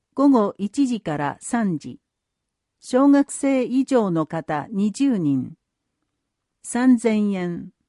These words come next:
丸八、冒険チャレンジ。年十二回程度。午前九時三十分から十一時三十分。小中学生三十人、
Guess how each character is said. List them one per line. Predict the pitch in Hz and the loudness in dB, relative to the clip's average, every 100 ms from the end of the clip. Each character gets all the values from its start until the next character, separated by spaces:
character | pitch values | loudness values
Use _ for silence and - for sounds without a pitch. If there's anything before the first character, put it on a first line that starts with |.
| _ _ _ _ _ _ _ _ _ _ _ | _ _ _ _ _ _ _ _ _ _ _
丸 | - 208 262 269 | -6 -2 0 0
八、 | 254 233 - 226 - _ _ _ _ _ _ _ _ - | -2 -4 -6 -8 -8 _ _ _ _ _ _ _ _ 2
冒 | 226 294 | 4 4
険 | 294 294 277 | 2 6 6
チ | - | 4
ャ | 254 | -2
レ | 240 185 | 0 0
ン | 143 | -2
ジ。 | 135 131 - _ _ _ _ _ _ _ _ - | -4 -14 -16 _ _ _ _ _ _ _ _ -4
年 | 233 277 240 180 | 0 2 2 0
十 | 170 240 269 | -2 2 4
二 | 269 | 4
回 | 262 240 226 208 | 4 -2 -2 -4
程 | 214 185 | -4 -4
度。 | 139 131 - _ _ _ _ _ _ _ _ _ | -4 -8 -14 _ _ _ _ _ _ _ _ _
午 | - 277 285 | -2 -2 2
前 | 254 208 | 0 0
九 | - | -2
時 | 254 233 | -2 -4
三 | - 254 269 | 0 2 2
十 | 277 | 2
分 | - - 196 175 | -6 -6 -4 -4
か | 160 | -6
ら | 147 143 - _ _ _ | -6 -8 -10 _ _ _
十 | 190 240 277 | -4 0 0
一 | 262 269 | 0 -2
時 | 214 170 | -2 -6
三 | - 233 247 | -4 2 4
十 | 240 240 | 2 -2
分。 | _ - 139 131 - _ _ _ _ _ _ _ | _ -8 -6 -6 -12 _ _ _ _ _ _ _
小 | - - 277 | -12 -2 0
中 | 285 - 277 | 0 2 4
学 | 269 269 - | 4 2 -2
生 | - 165 156 131 | -6 -2 -2 -6
三 | 135 240 247 269 | -8 0 4 4
十 | 254 240 | 4 -2
人、 | 170 143 131 123 151 | 0 0 -2 -6 -12